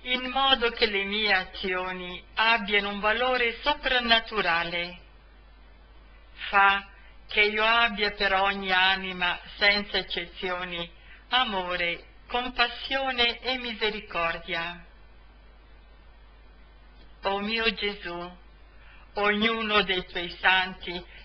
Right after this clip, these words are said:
rispecchia in sé una delle tue virtù.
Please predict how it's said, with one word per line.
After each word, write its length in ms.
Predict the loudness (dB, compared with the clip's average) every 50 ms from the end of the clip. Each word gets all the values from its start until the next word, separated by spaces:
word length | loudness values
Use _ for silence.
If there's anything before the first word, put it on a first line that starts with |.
| -14
rispecchia 800 | -6 -4 -4 -4 -4 -2 4 6 6 6 4 0 -6 -2 2 2
in 180 | 2 2 0 -6 -10 -10 2
sé 340 | 4 6 6 6 4 0 -6 -8
una 320 | -6 -6 -4 2 2 2
delle 380 | 4 4 0 2 2 0 -2 -2
tue 260 | -8 -6 -6 -6 -4
virtù. 720 | -4 -4 -4 -6 -6 -8 -12 -12 -10 -10 -10 -10 -10 -12